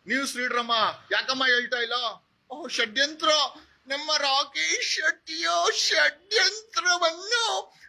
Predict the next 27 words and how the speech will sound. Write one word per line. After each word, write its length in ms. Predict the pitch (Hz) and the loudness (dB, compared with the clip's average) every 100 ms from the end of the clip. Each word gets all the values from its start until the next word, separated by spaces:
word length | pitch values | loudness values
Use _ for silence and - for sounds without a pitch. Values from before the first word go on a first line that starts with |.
| _ | _
ತಲೆ 320 | - 254 311 359 | -4 2 4 4
ಕೆಡಿಸಲು 1160 | 320 320 311 453 508 - 359 359 370 427 415 | 2 2 6 4 4 0 2 2 4 2 2
ನಮ್ಮ 220 | 349 349 349 | 0 2 4
ರಾಕೇಶ್ 480 | 311 262 370 466 453 | 4 2 2 2 2
ಶೆಟ್ಟಿ 480 | 359 - 427 480 - | 0 0 0 2 2
ಸಾಹೇಬ್ರು 560 | - 269 403 403 - | 4 6 4 2 2
ಎಸ್ 360 | 427 - - - | 4 4 0 0
ಐ 120 | 453 | 2
ಟಿಗೆ 320 | 466 359 415 | 2 -4 -6
ಭೇಟಿ 320 | - 427 381 440 | 0 2 2 0
ಕೊಟ್ಟಿದ್ದಾರೆ 640 | 285 330 359 339 339 269 | -2 -2 -2 2 4 4
ಅಂತ 160 | 285 | 2
ಅಮ್ಮ 380 | 330 269 247 269 359 311 | 2 2 2 2 2 4
ಹೇಳ್ತಾರೆ. 680 | 339 294 269 294 - _ _ 185 | 2 -2 -2 -2 -4 _ _ -2
ಈಗ 140 | 185 | 2
ಹೇಳ್ಬೇಕು, 720 | 196 190 170 143 127 107 _ - | 4 4 2 2 -4 -6 _ -2
ಆರು 280 | 175 208 202 | 2 2 2
ಬಳೆ 200 | 180 190 | 2 2
ಒಳಗೆ 280 | 190 185 180 | 2 2 2
ಸಿಕ್ಕಿದೆ 640 | 175 - 170 175 180 165 | 0 -2 2 2 4 2
ಅಂತ, 200 | 156 160 214 214 196 170 165 | 2 0 2 2 2 0 -2
ಸಿಕ್ಕಿದೆ, 880 | 190 - 185 185 196 196 185 175 160 | -4 0 2 4 4 4 2 0 -4
ನಮ್ಮ 340 | 160 165 165 | -8 -6 -6
ರಾಕೇಶ್ 440 | 151 208 285 226 | -2 -4 -2 -4
ಶೆಟ್ಟಿಗೆ 380 | - 196 185 180 | -2 -4 0 0
ಗೂಟ 280 | 160 160 226 | 0 -2 4
ಇಕ್ಕಂಗೆ, 920 | 226 202 - 190 175 233 226 170 - | 4 4 2 0 2 4 4 0 -4